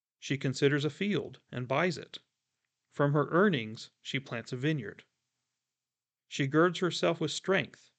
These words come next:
and makes her arms strong. She senses that her gain is good. Her lamp does not go out at night. She stretches out her hands to the distaff,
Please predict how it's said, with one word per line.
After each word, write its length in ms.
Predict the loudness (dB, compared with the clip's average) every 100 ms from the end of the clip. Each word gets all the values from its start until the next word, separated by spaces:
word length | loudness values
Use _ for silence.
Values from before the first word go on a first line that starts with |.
| _
and 140 | -4
makes 220 | -2 -2 -2
her 200 | -2 0
arms 520 | 0 0 -2 -8 -12
strong. 540 | -6 -4 -2 -4 -12 -20 _ _ _ _ _ _ _ _ _ _ _ _ _ _ _
She 160 | -6 -2
senses 480 | 2 2 4 0 2
that 180 | 0 2
her 140 | 0
gain 260 | 0 -4 -4
is 140 | -4
good. 420 | -2 0 -2 -8 _ _ _ _ _ 0
Her 180 | 2
lamp 380 | 2 0 -2 -4
does 180 | -4 -2
not 300 | -2 -4 -4
go 200 | -4 -2
out 300 | -2 -4 -6
at 100 | -6
night. 360 | -6 -8 -10 -20 _ _ _ _ _ _ _ _ _ _ _ _ _ _ -14
She 160 | -10
stretches 420 | 2 4 6 4 2
out 160 | 2
her 140 | 0 0
hands 420 | 0 0 -2 -4
to 140 | -2
the 80 | -2
distaff, 800 | -2 -2 0 0 -2 -14 -20